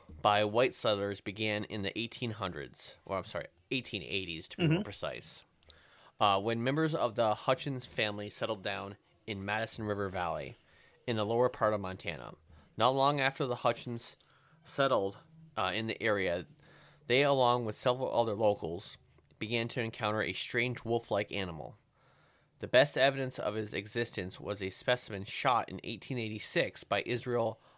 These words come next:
Speaker 1: Almond Hutchins, uh,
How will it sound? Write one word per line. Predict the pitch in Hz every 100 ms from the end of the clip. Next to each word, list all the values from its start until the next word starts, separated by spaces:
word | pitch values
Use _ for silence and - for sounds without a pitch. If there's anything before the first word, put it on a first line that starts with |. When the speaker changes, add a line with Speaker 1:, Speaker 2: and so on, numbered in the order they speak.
| _
Speaker 1:
Almond | 113 107 107 101
Hutchins, | - 131 - 82 95 - _ _ - - _ _ _
uh, | 104 95 90 87